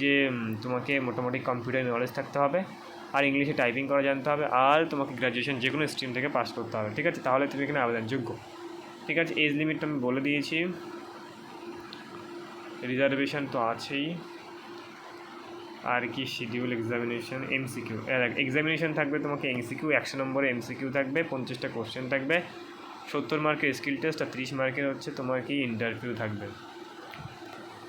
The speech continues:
এখানে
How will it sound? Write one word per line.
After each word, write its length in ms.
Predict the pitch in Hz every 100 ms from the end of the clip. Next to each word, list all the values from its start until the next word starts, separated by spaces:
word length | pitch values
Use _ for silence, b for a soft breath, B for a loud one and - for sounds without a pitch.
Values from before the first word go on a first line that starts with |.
| - - - - - - - - - - 349 - - - 349 - - - - - - 349 - - - - - -
এখানে 220 | 143 170